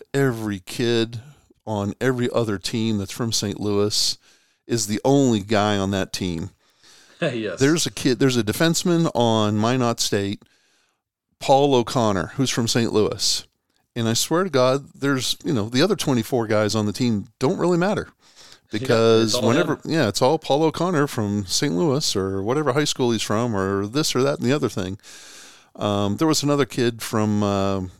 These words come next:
Speaker 1: uh, gee, I think it was Indiana Tech, who was from, uh, Saint Louis. All the other guys don't matter 'cause this is the one kid from Saint Louis. And you're like, "Oh, I get it. They're in Saint Louis. They gotta have a connection."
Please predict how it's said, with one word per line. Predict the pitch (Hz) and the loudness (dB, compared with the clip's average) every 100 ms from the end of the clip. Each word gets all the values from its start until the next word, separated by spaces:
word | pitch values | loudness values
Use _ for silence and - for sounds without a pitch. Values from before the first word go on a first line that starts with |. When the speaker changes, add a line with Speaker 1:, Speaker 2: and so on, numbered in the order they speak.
| - - | -14 -12
Speaker 1:
uh, | 98 - - | -12 -20 -14
gee, | - - - | -12 -12 -14
I | |
think | - - 170 | -12 -4 -2
it | |
was | 107 104 | 0 0
Indiana | 113 104 98 | 0 -2 -4
Tech, | - 104 - - - | -4 -6 -6 -16 -6
who | 107 | -4
was | 98 87 | -2 -4
from, | - 98 98 | -4 -2 -2
uh, | 92 90 | -4 -4
Saint | - - - | -4 -2 -2
Louis. | 85 101 - - - - _ - | -4 -4 -8 -10 -20 -20 _ -6
All | 98 | -2
the | 110 | 0
other | 165 | -2
guys | 175 160 151 | -2 -2 0
don't | 160 | -2
matter | 175 185 139 | -2 -4 -6
'cause | - 101 | -6 -4
this | 120 - | -2 -2
is | 135 | -2
the | 135 | -2
one | 143 139 | -2 0
kid | 156 151 | -2 -2
from | 135 | -4
Saint | 131 139 | -2 -2
Louis. | 135 135 113 - - - - - - - - _ | 0 -2 -2 -4 -4 -12 -20 -20 -20 -20 -20 _
And | - | -4
you're | 135 | 0
like, | 113 113 | 0 0
"Oh, | 117 123 - | 0 -2 -4
I | |
get | 117 113 117 | -6 -4 -2
it. | 113 - - - 120 | -4 -8 -20 -18 -8
They're | 104 | -4
in | 104 | -2
Saint | - 110 | -2 -2
Louis. | - 104 107 98 - - - - | 0 2 2 2 -2 -4 -10 -14
They | 98 | -8
gotta | 98 98 | -2 0
have | 120 113 | 0 -2
a | |
connection." | - 120 104 - 110 107 | -4 -4 -2 -2 -4 -6